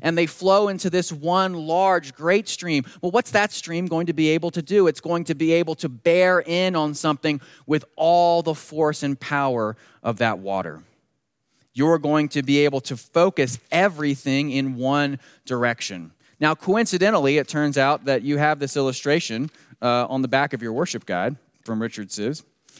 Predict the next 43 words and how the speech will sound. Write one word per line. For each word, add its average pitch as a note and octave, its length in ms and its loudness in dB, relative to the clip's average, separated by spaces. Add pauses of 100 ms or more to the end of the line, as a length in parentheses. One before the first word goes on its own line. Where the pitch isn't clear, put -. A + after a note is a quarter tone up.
(260)
And D3+ 100 0
he E3+ 80 0
tells G#3 360 2
us F3 180 2
what E3 380 0
the F#3 100 2
main E3+ 460 0
direction E3+ 560 0
is F#3+ 320 4
that D#3 100 0
our D#3 140 0
stream F#3 520 -2
is D#3 100 -2
supposed D3 260 0
to D3+ 40 -12
be D3+ 140 2
headed. D#3 300 2
This C3+ 160 -4
is D3 100 -4
the D3 120 2
last C#3 340 0
sentence. C#3 460 -4 (400)
"The C#3+ 100 0
main E3+ 440 2
desire E3 600 2
must C#3+ 480 -2
be E3 220 0
to C#3+ 140 -6
be C3 200 2
saved C3 720 2 (300)
and C#3 220 0
by B2+ 180 2
grace D3 680 2
to C3+ 120 -2
have B2+ 220 0
communion D3 560 0
and B2 220 -4
fellowship C3+ 640 -2
with A#2 220 -6
God B2+ 360 2
in A#2 240 -6
Christ A2 540 -4
Jesus. G2+ 640 -6